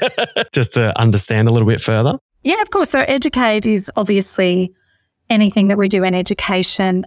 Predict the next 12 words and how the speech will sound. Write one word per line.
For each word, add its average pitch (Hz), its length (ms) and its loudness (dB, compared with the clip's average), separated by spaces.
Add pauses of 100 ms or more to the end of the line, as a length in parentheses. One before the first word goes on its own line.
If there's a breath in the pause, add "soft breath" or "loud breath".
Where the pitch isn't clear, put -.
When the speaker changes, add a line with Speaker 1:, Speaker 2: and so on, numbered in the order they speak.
Speaker 2:
um, 190 260 -2
but 254 120 -2
also 285 400 0 (100)
adult 196 340 -2
training. 247 420 2
So - 140 -2
it's 262 140 -2
very, 285 200 0
very 269 240 0
important 214 460 -2
if - 200 -10
you 202 340 0